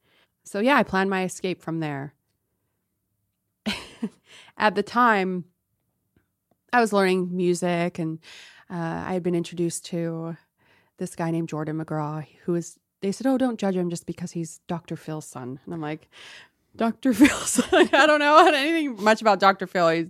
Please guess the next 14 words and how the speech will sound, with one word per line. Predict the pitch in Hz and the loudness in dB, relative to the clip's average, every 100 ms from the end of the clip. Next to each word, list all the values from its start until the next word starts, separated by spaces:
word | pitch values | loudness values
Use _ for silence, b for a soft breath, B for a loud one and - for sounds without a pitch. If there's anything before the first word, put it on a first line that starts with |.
| - | -2
daytime | 175 165 175 170 | -2 0 -2 -2
T | 165 | -4
V, | 151 151 | -6 -8
whatever. | 147 151 - - - B B B B 240 | -8 -10 -10 -12 -14 B B B B -12
At | 170 | -4
the | 156 | -4
time, | 160 151 | -4 -6
I'm | 139 - | -6 -8
like, | - | -8
"Oh, | 185 165 | -6 -6
okay, | 156 | -8
I | - 151 | -14 -14
don't | 147 | -16
care." | - 76 - | -16 -16 -18